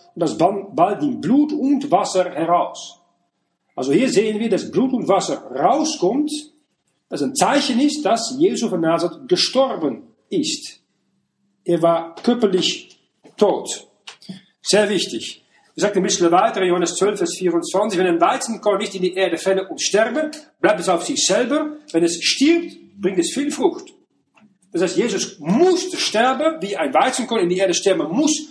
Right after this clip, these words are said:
bevor er Frucht tragen könnte. Also heißt für uns zum ewigen Leben. Ganz wichtiges Prinzip.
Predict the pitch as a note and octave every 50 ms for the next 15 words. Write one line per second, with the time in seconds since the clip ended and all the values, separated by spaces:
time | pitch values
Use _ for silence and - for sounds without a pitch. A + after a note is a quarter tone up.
0 | - - - - - F#3+ - A#3+ B3 B3 A3+ G3 - - - C#4 C#4+ - - -
1 | - - - F#3+ G#3 G#3 G3+ F3 - G3+ G3 F#3+ F3+ F#3+ F3+ - - - - -
2 | D#3+ E3 D#3+ D3+ D3+ D3+ - - E3+ F3 A3 A3+ A3+ - - - - - _ _
3 | _ - - - G#3+ G3 G3 F#3 - - - - - - F#3 G3 G3 F#3 F3+ E3+
4 | E3 E3+ E3 D#3+ D3 A#2 - - - - - _ _ _ _ _ _ - A#2 F3+
5 | A3+ B3+ C4 - - - - - - - G3 F3+ - F3+ E3+ E3+ E3+ D#3+ D3 -
6 | - _ _ - - F3 E3+ E3+ - G3 F#3+ C#3 - - -